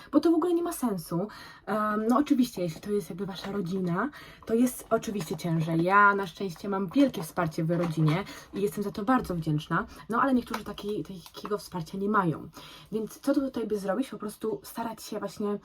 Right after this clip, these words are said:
by nie wierzyć w to, co te osoby mówią, które jakby są wasz bliskie i po prostu nie możecie się od nich odciąć. Starać się właśnie im pokazać, że się mylą, że ty zrobisz lepiej.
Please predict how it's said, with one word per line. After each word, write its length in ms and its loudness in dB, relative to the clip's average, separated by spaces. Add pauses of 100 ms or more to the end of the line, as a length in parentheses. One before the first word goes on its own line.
by 100 0
nie 160 4
wierzyć 320 0
w 40 -20
to, 100 -4
co 140 -8
te 260 -2
osoby 320 -6
mówią, 280 -2
które 260 -4
jakby 160 -2
są 140 -6
wasz 280 -4
bliskie 400 -8
i 40 -8
po 60 -10
prostu 220 -6
nie 40 0
możecie 200 -4
się 200 -2 (100)
od 100 -4
nich 180 -2
odciąć. 500 -4 (440)
Starać 400 -8
się 80 -12
właśnie 240 -10
im 140 -4
pokazać, 680 -4 (300)
że 280 -2
się 180 0
mylą, 480 8
że 280 -6 (420)
ty 100 -4
zrobisz 360 -4
lepiej. 400 0